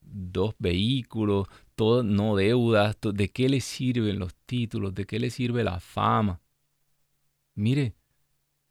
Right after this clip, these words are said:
yo, yo probé esa fama un poquito.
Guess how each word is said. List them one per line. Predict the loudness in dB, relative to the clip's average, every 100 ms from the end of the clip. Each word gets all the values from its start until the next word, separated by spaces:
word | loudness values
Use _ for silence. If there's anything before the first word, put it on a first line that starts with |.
| _ _
yo, | -8 0 0 -2 _ _ _ -10
yo | -2 -2
probé | 0 -2 0 2 2 0
esa | -4 -10
fama | -4 -2 0 0
un | -2
poquito. | -6 -14 -8 -2 0 0 0 -2